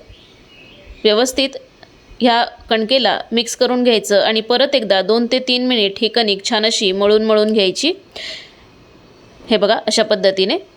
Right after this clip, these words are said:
आता कणिक व्यवस्थित मळून झालेली आहे, बघू शकाल. छान अशी मस्त मऊसूद कणिक इथे मळून तयार केली आहे. झाकण ठेवायचं आणि पंधरा ते वीस मिनटं बाजूला ठेवून घेऊयात. कणिक छान अशी पंधरा ते वीस मिनटं मुरण्यासाठी ठेवलेली होती.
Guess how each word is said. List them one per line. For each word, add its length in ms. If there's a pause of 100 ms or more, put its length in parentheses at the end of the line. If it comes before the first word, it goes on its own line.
(500)
आता 200
कणिक 440
व्यवस्थित 600
मळून 300
झालेली 320
आहे, 320
बघू 240
शकाल. 300 (140)
छान 240
अशी 280
मस्त 320
मऊसूद 580
कणिक 380
इथे 180
मळून 360
तयार 200
केली 280
आहे. 220 (340)
झाकण 360
ठेवायचं 480
आणि 180
पंधरा 340
ते 140
वीस 260
मिनटं 320
बाजूला 380
ठेवून 320
घेऊयात. 280 (760)
कणिक 420
छान 220
अशी 300
पंधरा 360
ते 120
वीस 280
मिनटं 400
मुरण्यासाठी 520
ठेवलेली 400
होती. 280